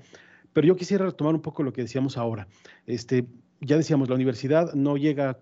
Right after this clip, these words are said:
así con esto, con las manos atadas, es decir, ya hay un trabajo, un desarrollo que se, se dio desde hace muchos años, en donde yo me puedo, y, y me atrevo, si ustedes me lo permiten, a decir que yo fui de los que trató de implementar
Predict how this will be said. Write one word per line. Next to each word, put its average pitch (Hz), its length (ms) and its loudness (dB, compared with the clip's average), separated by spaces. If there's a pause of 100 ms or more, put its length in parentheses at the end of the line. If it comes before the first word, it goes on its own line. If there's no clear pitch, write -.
así 135 380 -2
con 127 220 -2
esto, 139 220 0
con 117 100 -4
las 110 100 -6
manos 135 220 2
atadas, 139 560 -2
es 117 80 -8
decir, 120 240 -4
ya 123 120 0
hay 139 100 4
un 156 120 4
trabajo, 135 560 0
un 139 200 0
desarrollo 170 540 -2
que 131 80 -4
se, 117 200 -2 (320)
se - 140 2
dio 131 60 6
desde 139 120 4
hace 139 120 0
muchos 143 300 0
años, 143 440 2 (520)
en 131 160 2
donde 131 260 4
yo 139 140 4
me 170 100 4
puedo, 151 480 2
y, 123 240 -6
y 120 60 -6
me 120 100 -6
atrevo, 135 460 2
si - 80 -12
ustedes 131 200 -2
me 143 80 2
lo 131 80 0
permiten, 123 460 -2
a 131 60 0
decir 127 240 -2
que 131 60 0
yo 147 80 4
fui - 140 2
de 147 80 6
los 143 160 0
que - 240 -2
trató 131 300 -2
de 151 60 4
implementar 123 760 -2